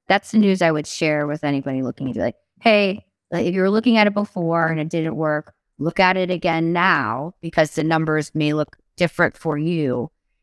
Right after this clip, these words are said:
And just know that South Face and others are gonna be advocating in the background to get it back up higher because it needs to go in the future.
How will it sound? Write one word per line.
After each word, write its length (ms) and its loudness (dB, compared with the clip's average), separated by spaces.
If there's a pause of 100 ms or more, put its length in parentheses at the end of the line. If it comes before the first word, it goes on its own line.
(180)
And 160 4
just 200 -2
know 600 4
that 140 -2
South 380 0
Face 360 -4
and 100 0
others 280 -2
are 40 -2
gonna 200 -2
be 100 -2
advocating 540 0
in 100 0
the 80 -4
background 520 -2
to 100 -4
get 160 0
it 100 -6
back 300 0
up 160 2
higher 400 -4
because 280 -4
it 120 -4
needs 420 -6
to 140 0
go 160 6
in 180 0
the 80 0
future. 500 0